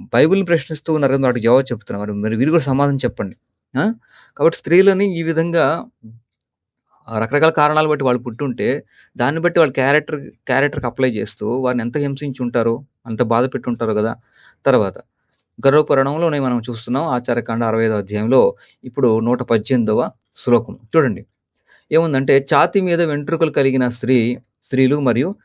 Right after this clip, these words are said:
చెవులు సమానంగా లేని స్త్రీలు అశుభకరమైన లక్షణాలు కలిగి ఉంటారు"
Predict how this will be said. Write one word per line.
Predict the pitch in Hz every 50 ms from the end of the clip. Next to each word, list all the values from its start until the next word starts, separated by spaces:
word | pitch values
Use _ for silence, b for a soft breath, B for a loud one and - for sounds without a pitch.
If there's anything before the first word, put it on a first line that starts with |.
| b b b b b b
చెవులు | b b - - 151 156 165 190 190
సమానంగా | - - 156 147 151 156 160 160 160 156 151 147
లేని | 139 135 131 131 120
స్త్రీలు | 120 - 123 127 127 120 113 123 135 -
అశుభకరమైన | - 120 113 - 160 160 170 165 156 143 139 135 135 127 131 139
లక్షణాలు | 131 123 123 - - 131 131 131 135
కలిగి | 123 123 117 117 117
ఉంటారు" | 113 110 107 101 107 101 101 110 110 104 -